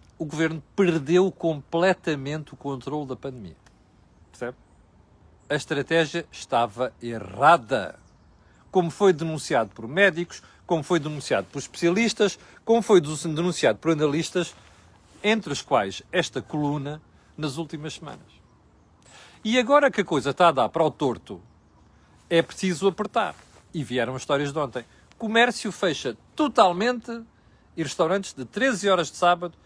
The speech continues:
até às oito horas de domingo. Já não é cinco da manhã ou seis da manhã, é oito horas de, de domingo. Bom,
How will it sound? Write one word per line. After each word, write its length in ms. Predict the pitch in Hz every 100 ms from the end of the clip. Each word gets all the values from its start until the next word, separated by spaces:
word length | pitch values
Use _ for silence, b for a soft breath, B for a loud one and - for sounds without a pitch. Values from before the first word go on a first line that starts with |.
| b
até 240 | 143 180 170
às 200 | 135 147
oito 240 | 165 160
horas 200 | 170 139
de 80 | 139
domingo. 360 | 127 117 92
Já 140 | 95 117
não 140 | 131
é 180 | 143 151
cinco 220 | - 156 131
da 100 | 120
manhã 300 | 113 135 101
ou 100 | 87
seis 200 | 127 113
da 80 |
manhã, 360 | 113 123 131 95 -
é 120 | 110 -
oito 260 | 170 -
horas 180 | 151 117
de, 60 | 110
de 180 | 104 110
domingo. 340 | 117 120 - _ b b b b b b b b _ _
Bom, 180 | 151 117